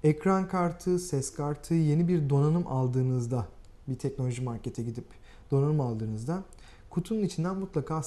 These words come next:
C D çıkacaktır arkadaşlar. C D çıkmazsa eğer, e, satıcıya dersiniz ki, "Bunun içinde C D yok."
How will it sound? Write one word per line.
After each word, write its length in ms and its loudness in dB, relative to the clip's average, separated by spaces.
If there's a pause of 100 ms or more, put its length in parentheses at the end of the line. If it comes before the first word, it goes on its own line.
C 180 0
D 120 -2
çıkacaktır 500 -10
arkadaşlar. 640 -16 (420)
C 260 4
D 160 2
çıkmazsa 580 -6
eğer, 380 -12 (500)
e, 680 0
satıcıya 580 0
dersiniz 460 -6
ki, 140 -4
"Bunun 140 -4
içinde 240 -8
C 300 -4
D 40 -2
yok." 400 -6